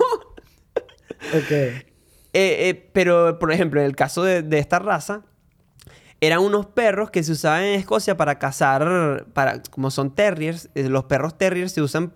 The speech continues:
Speaker 1: para cazar roedores y que se metan los perros en las madrigueras y salgan los roedores y vaina.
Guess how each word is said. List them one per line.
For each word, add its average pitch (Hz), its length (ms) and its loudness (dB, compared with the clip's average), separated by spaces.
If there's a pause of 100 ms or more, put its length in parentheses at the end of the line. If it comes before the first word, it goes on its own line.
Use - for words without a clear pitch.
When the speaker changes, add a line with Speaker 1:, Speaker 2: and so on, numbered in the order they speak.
(520)
Speaker 1:
para 131 580 0
cazar 139 420 0
roedores 170 640 2
y 143 100 -4
que - 160 -8
se 131 140 -4
metan 131 300 -2
los 175 100 0
perros 143 280 0
en 180 80 2
las 165 120 0
madrigueras 151 580 0
y 147 60 -4
salgan 135 240 0
los 165 100 0
roedores 135 340 0
y 123 60 -6
vaina. - 260 -8